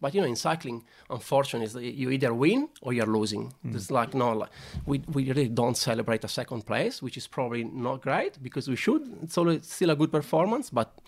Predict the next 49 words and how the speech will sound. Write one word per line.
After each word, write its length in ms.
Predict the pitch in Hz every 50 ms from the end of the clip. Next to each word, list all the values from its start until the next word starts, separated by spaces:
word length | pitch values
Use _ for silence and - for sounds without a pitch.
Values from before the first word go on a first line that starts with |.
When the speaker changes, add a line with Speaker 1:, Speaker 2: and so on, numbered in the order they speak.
| - - - - - - _ _ -
Speaker 1:
we 120 | - 143 113
really 200 | 123 131 120 107
don't 240 | 104 110 123 131 -
celebrate 460 | - 107 101 101 104 113 110 110 -
a 40 | 107
second 340 | - 123 117 - 120 113
place, 200 | - 120 107 104
do 120 | 117 - 131
we? 160 | 117 117 110 - -
Speaker 2:
No, 280 | - 120 117 117 113 113
it's 200 | 110 110 110 -
all, 120 | 127 127
it's 180 | 127 131 127 -
all, 100 | 135 131
it's 180 | 113 135 135 143
all 140 | 139 147
about 200 | 143 123 113 101
the 60 | 107 110
number 220 | 117 117 110 110
one 160 | 110 107 107
spot. 500 | 110 - - - 127 120 - - - -
Was, 340 | - 160 160 143 139 143 139 -
were 160 | 135 160 160
his 140 | 156 135 139
numbers 640 | 143 143 165 185 165 160 139 123 113 - - - - _ _ _ _ _ - - -
amazing? 640 | 135 127 120 113 117 123 117 120 139 165 196 190 - _ _ _ -
Like, 180 | - - 117 -
Speaker 1:
Yeah. 60 | -
Speaker 2:
did 140 | 143 139 131
we, 140 | 110 143 143
did 140 | - - 139
you 80 | 143
come 220 | 135 - 147 147 139
into 160 | 131 127 117
the 60 | 117
lab 220 | 113 117 123 117 117
and 120 | 113 107
see 140 | - 127 117
this 120 | 110 101
guy's 280 | - - 117 113 113 101
Speaker 1:
Yeah. 80 | 104
Speaker 2:
numbers? 260 | 101 107 113 110 107 92
And 80 | 98
you're 120 | 95 - -
like, 120 | - 131 -
Speaker 1:
Yeah, 240 | 123 127 117 - -
Speaker 2:
"Wow." 80 | 131 117
Speaker 1:
absolutely. 560 | 110 - - - - 127 123 120 110 117 135 -
Yeah, 220 | 143 135 135